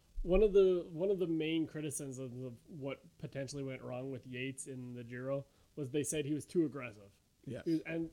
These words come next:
Speaker 1: uh, when you, after watching Chris Froome and Bradley Wiggins for the last generation, and Geraint Thomas, these are not aggressive riders, and it just doesn't make for as exciting racing.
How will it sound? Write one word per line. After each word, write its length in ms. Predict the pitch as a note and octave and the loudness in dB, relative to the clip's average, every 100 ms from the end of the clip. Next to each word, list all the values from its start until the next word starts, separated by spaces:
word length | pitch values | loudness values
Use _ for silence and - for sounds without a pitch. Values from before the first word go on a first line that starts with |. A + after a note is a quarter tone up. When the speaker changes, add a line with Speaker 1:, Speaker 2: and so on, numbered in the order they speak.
| - | -10
Speaker 1:
uh, 140 | - F3+ | -6 0
when 220 | F3+ G3 | 2 2
you, 160 | G3 G3 _ _ _ - | 0 -4 _ _ _ -4
after 360 | E3+ D3+ F#3 E3+ | -4 2 4 4
watching 420 | E3+ F3 F3 D3+ | 2 0 0 -2
Chris 260 | - E3+ | 0 -2
Froome 360 | - D#3 D#3+ D3+ | -2 0 2 0
and 100 | A#2 | -2
Bradley 360 | A#2+ C3+ C3+ B2 | -6 -6 -6 -6
Wiggins 360 | B2 C3 C3 | -6 -6 -8
for 100 | C3 | -10
the 60 | B2 | -10
last 360 | B2 B2 A2 - E4+ C#3+ | -8 -10 -12 -18 -18 -12
generation, 640 | C3+ B2+ B2+ B2 C3+ C3 - _ _ _ _ | -10 -8 -8 -8 -8 -10 -14 _ _ _ _
and 180 | A#2 A2+ | -8 -8
Geraint 320 | A#2 C3+ B2 | -6 -6 -8
Thomas, 440 | B2 B2 C3 B2 - | -10 -8 -8 -10 -6
these 200 | D#3 D3 | -4 -4
are 80 | C#3 | -4
not 400 | A#2+ A2+ A#2+ A#2+ | -6 -8 -6 -6
aggressive 420 | A#2 A#2 A2 A#2 | -6 -8 -10 -12
riders, 400 | A2 A2+ B2 A#2+ | -10 -10 -8 -10
and 100 | A#2+ | -10
it 100 | A#2+ | -8
just 180 | D3 C#3 | -6 -4
doesn't 220 | D#3 C#3 | -4 -4
make 180 | C3+ C3 | -6 -8
for 100 | C#3 | -8
as 120 | A#2+ | -10
exciting 400 | A2 - A#2+ A2+ | -12 -12 -12 -10
racing. 360 | A2 A2 B2 | -10 -10 -10